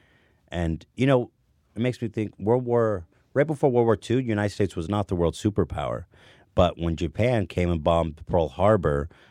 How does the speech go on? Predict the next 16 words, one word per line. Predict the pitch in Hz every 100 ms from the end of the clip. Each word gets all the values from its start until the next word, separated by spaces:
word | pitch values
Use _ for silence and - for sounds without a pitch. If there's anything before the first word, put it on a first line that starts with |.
| _
it | 92
was | 87
famously | - 101 92 90 82 90 78
said | - 85 80 73
that, | 76 73 -
um, | 76 71 65 69 - _ _ _ _ _
they | 98
had | 95 98
awoken | 80 87 98 95 104
a | 82
sleeping | - - 95 90 87 78
giant, | - 78 73 64 - _ _ _ _ _ _ _
and | 87 80
America | 80 82 90 87 85 85 78 73 -
quickly | - 113 101 - 82 76
became, | 71 - - 82 80 73